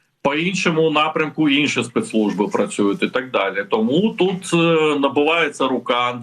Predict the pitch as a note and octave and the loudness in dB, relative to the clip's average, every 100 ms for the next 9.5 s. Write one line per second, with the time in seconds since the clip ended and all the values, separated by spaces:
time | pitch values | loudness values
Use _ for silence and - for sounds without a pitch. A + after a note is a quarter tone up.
0 | A#2 D#3 D#3+ D3+ E3+ D#3+ D3+ C#3 A#2+ A#2+ | -2 0 0 0 0 -2 -4 -4 0 0
1 | A2 C#3 C#3+ C#3 D3+ D#3+ G#3 - A#2+ - | 0 -6 -6 -6 -4 -2 0 0 -2 -4
2 | - - G2+ - - - - _ _ _ | -6 -6 -8 -8 -20 -20 -20 _ _ _
3 | _ _ _ _ B2 A#2+ F#3 F#3+ G3 F#3+ | _ _ _ _ -4 0 0 0 0 2
4 | F3 C#3+ D3+ D#3+ - E3 G#3 - E3 D#3 | 2 0 -2 -2 0 0 0 0 -2 2
5 | G#3+ A#3 - D#3+ - D#3 F3 A3 G3 - | 0 0 0 -2 -2 0 0 2 0 0
6 | B2 A2 - G#3 - - E3+ D#3+ D#3 D3+ | -2 -2 -2 -2 -2 -2 2 4 4 4
7 | D3 C#3+ C#3+ F3 G#3 A3+ - C3 A3 A3 | 4 2 2 -2 -2 -2 -2 0 0 0
8 | F#3 F3 F3+ F#3+ F#3 F3+ E3 - G#3 F#3+ | -2 -2 0 2 2 2 0 -2 0 0
9 | - E3+ F3 F3 D#3+ | 0 0 2 2 0